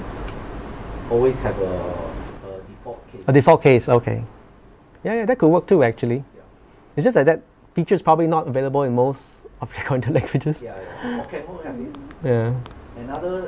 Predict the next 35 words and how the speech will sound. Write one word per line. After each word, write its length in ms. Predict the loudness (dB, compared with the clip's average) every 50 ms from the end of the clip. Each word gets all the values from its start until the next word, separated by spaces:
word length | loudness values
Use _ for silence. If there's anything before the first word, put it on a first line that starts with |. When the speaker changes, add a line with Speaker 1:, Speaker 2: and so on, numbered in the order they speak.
| -10 -10
Speaker 1:
another 380 | -10 -8 -8 -6 -4 -4 -4 -4
new 140 | -4 -10 -10 -10 -12 -12 -10 -10
language 240 | -8 -8 -8 -12
features 480 | -12 -12 -14 -14 -8 -6 -6 -6 -6 -6 -8
probably 280 | -10 -8 -4 -4 -4 -4
can 160 | -6 -8 -10 -8
help 220 | -8 -8 -8 -8 -10
is 120 | -10 -10
also, 300 | -10 -10 -8 -8 -8 -6 -6
like, 160 | -6 -6 -8 -10 -10 -6
low 140 | -6 -6 -6 -4 -4
polymorphism. 640 | -4 -4 -4 -6 -6 -10 -14 -16 -16 -18 -16 -16 -16 -16 -18 -18 -20 -20 -20 -20 -18 -4 4
Speaker 2:
Mm, 400 | 6 8 8 8 8 6 4 0 -4 -6 -12 -16 -2 0
yes. 320 | 2 2 2 0 -6 -12 -12 -14 -14 -16 -16 -16 -10
Speaker 1:
Because 180 | -10 -8 -6 -6
you 60 | -6
can 160 | -6 -6 -6
define 320 | -6 -8 -6 -6 -6 -6 -6
a 40 | -8
records 440 | -10 -10 -10 -10 -10 -10 -10 -12
and 120 | -14 -14 -12 -2 4
Speaker 2:
Yeah. 280 | 4 6 6 4 2 0 -4 -8 -8 -4
Speaker 1:
then 260 | -4 -4 -4 -4 -6
you 100 | -8 -10 -12 -12 -10 -8
add 120 | -8 -8 -8 -8
in 180 | -8 -8 -8
a 180 | -8 -10 -8 -8
new 80 | -8 -6
record 320 | -8 -8 -8 -8 -10 -10 -10 -10 -10
and 80 | -10
then 160 | -8 -8 -6
you 60 | -6 -8
can 160 | -8 -8 -10 -10
also 320 | -10 -12 -12 -10 -10 -10 -8 -8 -8 -8
combine, 360 | -8 -6 -4 -2 -2 -2 -4